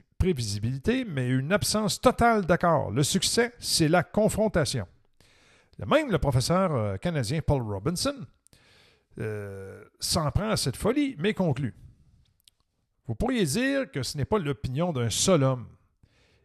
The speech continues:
et que nous pouvons donc l'ignorer, qu'elle ne veut rien dire. Mais Volcker n'est pas un gars quelconque. De deux mille dix-sept à deux mille dix-neuf, a été le représentant spécial des États-Unis pour les négociations avec l'Ukraine.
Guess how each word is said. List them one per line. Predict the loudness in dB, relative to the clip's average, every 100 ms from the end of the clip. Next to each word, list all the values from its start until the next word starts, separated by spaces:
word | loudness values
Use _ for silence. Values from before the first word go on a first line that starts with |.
| _ _
et | -4
que | 0
nous | -2 -2
pouvons | -4 -4 2
donc | 4 4 4
l'ignorer, | 4 4 6 2 0 -6 -10 _ _ _ _ _ _ _ _ _
qu'elle | 0 2
ne | 4
veut | 6
rien | 4 4 0
dire. | 0 -2 -4 -8 -4
Mais | -2
Volcker | 0 4 4 4 2 4 2 -2
n'est | -2 -2
pas | 2 2 4
un | 2 0
gars | 2 2 4
quelconque. | 0 0 -2 -2 -6 -8
De | -2 2
deux | 4
mille | 2 0
dix-sept | -2 -2 0 0
à | 0
deux | -2
mille | -4 -6
dix-neuf, | -6 -4 -2 -2
a | -2
été | -2
le | -2
représentant | -2 0 -2 -4 -6 -10
spécial | -4 -2 0 -2 -2
des | -4 -6
États-Unis | -4 -2 0 0 -4
pour | -4 -4
les | -4
négociations | -2 0 0 0 -4 -2 -4
avec | -4 -4
l'Ukraine. | -6 -4 -4 -4 -6